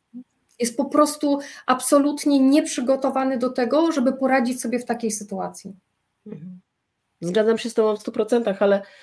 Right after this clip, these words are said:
Speaker 2: wracając też do takich sytuacji trudnych w firmach, bo przecież mamy trudne sytuacje, z-, jakby pandemia to była taka hardkorowa, ale na co dzień mamy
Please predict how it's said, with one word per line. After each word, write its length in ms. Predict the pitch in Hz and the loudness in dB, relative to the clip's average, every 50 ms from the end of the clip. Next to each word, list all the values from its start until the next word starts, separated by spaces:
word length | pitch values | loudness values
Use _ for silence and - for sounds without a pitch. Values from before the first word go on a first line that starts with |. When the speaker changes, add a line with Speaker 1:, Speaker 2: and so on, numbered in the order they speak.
| - - _ _ _ _ _ _ _ 254 | -20 -20 _ _ _ _ _ _ _ 0
Speaker 2:
wracając 420 | 226 214 208 233 226 226 226 226 | 0 2 4 6 6 6 6 6
też 140 | - 220 214 | 4 2 0
do 80 | 214 208 | 2 0
takich 280 | 233 226 - 226 202 | 0 0 0 -4 -8
sytuacji 580 | - - 208 - 220 208 220 220 214 - 226 196 | -8 -8 -6 -4 0 2 2 0 0 0 -4 -2
trudnych 440 | - 254 294 302 269 247 214 202 196 | 0 2 4 4 4 4 4 2 2
w 80 | - - | -2 0
firmach, 380 | - 208 190 190 180 180 180 175 | 2 4 4 4 4 2 2 0
bo 60 | 175 | -2
przecież 380 | 175 - - - 208 190 - - | -6 -10 -12 -12 -10 -8 -6 -2
mamy 300 | 233 240 240 220 214 196 | 0 2 2 2 0 0
trudne 300 | 208 220 175 165 170 165 | 0 -2 -2 0 0 0
sytuacje, 640 | 156 - 156 156 170 165 160 156 156 - 180 170 165 | 0 -2 -2 0 0 0 0 0 -2 -2 -4 -4 -2
z-, 60 | 175 | -2
jakby 260 | 170 175 175 175 170 | -4 -4 -4 -6 -2
pandemia 540 | - - 185 190 185 202 208 208 208 196 185 | 2 2 4 6 6 6 6 8 6 6 6
to 120 | 190 190 | 4 2
była 320 | 185 180 190 185 190 185 180 | 0 0 2 4 4 4 4
taka 320 | - 185 175 - 185 185 | 2 0 0 0 0 0
hardkorowa, 640 | - 220 196 - - - 240 254 254 220 202 180 160 | 0 0 -2 -4 0 6 8 8 8 8 6 4 4
ale 300 | 156 180 185 185 185 190 185 | 2 2 2 2 0 0 -2
na 280 | 175 - 202 208 214 | -2 -2 -2 -4 -2
co 180 | 208 - 247 233 | 2 4 4 4
dzień 200 | 214 214 202 196 | 4 2 0 2
mamy 360 | 185 180 175 175 170 170 170 | 2 2 2 2 2 2 0